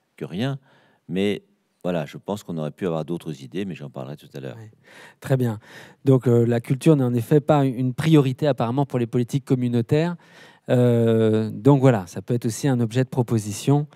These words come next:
Speaker 2: euh, si vous, euh, le, le pensez. Et on vous écoutera donc sur vos avis.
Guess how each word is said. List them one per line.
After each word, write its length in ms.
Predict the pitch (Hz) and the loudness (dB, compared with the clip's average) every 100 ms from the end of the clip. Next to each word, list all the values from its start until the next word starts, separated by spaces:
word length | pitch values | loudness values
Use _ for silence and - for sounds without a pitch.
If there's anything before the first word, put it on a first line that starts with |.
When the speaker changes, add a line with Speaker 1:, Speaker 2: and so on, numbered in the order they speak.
| - - _ - | -20 -20 _ -6
Speaker 2:
euh, 360 | 117 113 104 104 | -2 0 0 -4
si 280 | 98 - 107 | -6 -8 -6
vous, 240 | 110 107 | -4 -4
euh, 260 | 92 87 98 | -4 -6 -6
le, 220 | 104 107 | -4 0
le 160 | 113 | 2
pensez. 500 | 123 113 110 151 170 131 | 2 2 0 0 0 2
Et 120 | 127 | 0
on 80 | 120 | 0
vous 180 | 110 | -2
écoutera 400 | 117 - 123 147 | -4 -4 -4 0
donc 160 | 143 127 - - - - | 2 2 0 -20 -20 -14
sur 180 | - 131 | -4 0
vos 260 | 123 127 | 4 4
avis. 360 | 127 123 156 | 4 2 0